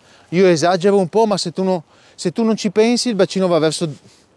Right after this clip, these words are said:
sinistra. Invece spingi bene l'emibacino indietro.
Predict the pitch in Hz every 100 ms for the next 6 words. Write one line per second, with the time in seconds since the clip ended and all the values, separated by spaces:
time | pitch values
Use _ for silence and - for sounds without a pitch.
0 | _ _ _ _ - - 165 147 - 131
1 | 139 180 196 175 - - 254 285 294 240
2 | 247 254 247 233 208 196 202 196 165 139
3 | -